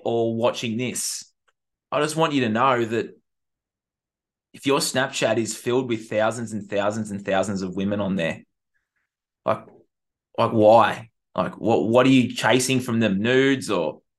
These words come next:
um, selfies or attention? Um, you don't need to be talking to that m-, many women, and women do talk, and, and, and they know if someone's a player. And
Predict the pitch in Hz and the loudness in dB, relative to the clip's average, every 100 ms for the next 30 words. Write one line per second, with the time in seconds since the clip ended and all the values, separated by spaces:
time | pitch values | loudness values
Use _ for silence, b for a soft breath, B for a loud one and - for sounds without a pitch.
0 | _ _ _ _ - 87 - - - 143 | _ _ _ _ -6 -6 -8 -12 0 4
1 | 139 143 156 147 147 123 117 101 90 - | 6 6 6 6 4 2 0 0 -2 -12
2 | - 107 104 139 143 - 160 170 170 _ | -8 -6 -2 -2 -2 -2 0 -2 -6 _
3 | _ _ _ _ - 117 107 95 92 127 | _ _ _ _ -4 -2 -2 -4 -8 -2
4 | 143 151 123 127 131 127 - 123 123 120 | 0 -2 -2 -4 -4 -4 -2 -2 -2 -8
5 | 120 120 104 - _ _ _ 117 104 107 | -4 -2 -4 -10 _ _ _ -10 -8 -6
6 | 117 123 123 110 120 139 135 127 - _ | -4 -2 -2 0 0 0 0 -2 -8 _
7 | - 123 151 156 127 135 - 110 123 123 | -6 -2 0 0 0 -2 -2 0 0 0
8 | 117 113 - 123 120 104 - 123 120 131 | -10 -10 -8 -6 -6 -8 -4 -2 0 0
9 | 127 110 113 117 107 - 107 104 101 - | 2 0 2 0 -2 -4 -4 -6 -8 -6
10 | 92 110 139 110 107 | -2 0 0 0 -6